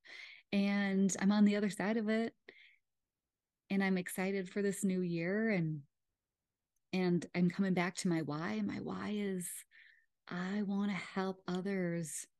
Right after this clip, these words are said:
remember who they are and live their best freaking lives.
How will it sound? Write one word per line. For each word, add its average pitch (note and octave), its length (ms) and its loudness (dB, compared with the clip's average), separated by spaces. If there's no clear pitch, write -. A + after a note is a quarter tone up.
remember G3 540 2
who G3+ 160 0
they F#3 220 0
are F#3 440 -4
and F#3 260 2
live F#3 280 -2
their F#3+ 200 -6
best F3 460 -6
freaking F3+ 540 0
lives. F3 920 0